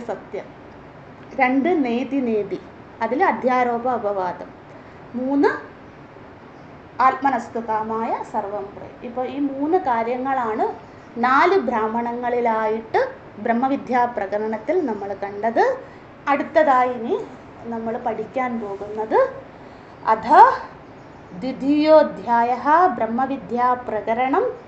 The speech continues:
പഞ്ചമ ബ്രാഹ്മണം. എഴുതിക്കോളൂ, മധുബ്രാഹ്മണം. പഞ്ചമ ബ്രാഹ്മണത്തിൻ്റെ പേരാണ് മധുബ്രാഹ്മണം.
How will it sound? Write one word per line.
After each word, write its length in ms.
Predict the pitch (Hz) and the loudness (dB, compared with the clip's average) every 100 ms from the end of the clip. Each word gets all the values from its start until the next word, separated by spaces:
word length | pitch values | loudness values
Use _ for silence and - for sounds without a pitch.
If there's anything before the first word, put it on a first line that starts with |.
| - | 2
പഞ്ചമ 560 | 254 262 302 339 370 349 311 220 | 2 4 2 6 6 6 -2 -4
ബ്രാഹ്മണം. 600 | 214 202 202 208 214 427 554 - - - - - 226 | -4 -4 -4 -4 0 0 0 -8 -18 -20 -20 -12 -4
എഴുതിക്കോളൂ, 580 | 247 240 - 254 254 403 - - - 233 262 | -2 -2 -2 0 2 2 0 -4 -6 0 4
മധുബ്രാഹ്മണം. 1080 | 277 233 392 233 269 226 190 190 180 311 294 220 - - - - - - - - - - - - - - | 4 8 8 8 0 0 -4 -4 -2 0 0 -2 -8 -18 -20 -20 -20 -20 -20 -20 -20 -20 -20 -20 -20 -6
പഞ്ചമ 400 | 233 220 233 247 247 233 | -2 0 2 2 2 0
ബ്രാഹ്മണത്തിൻ്റെ 680 | 190 202 220 226 233 220 202 | -2 -2 -2 -2 -2 -4 -4
പേരാണ് 460 | 196 202 220 226 480 - - - - - - 226 247 | -4 -2 0 2 0 0 -14 -20 -20 -20 -10 -4 2
മധുബ്രാഹ്മണം. 1040 | 269 240 370 - - 190 185 185 185 196 | 2 6 4 4 -4 -4 -4 -6 -6 -6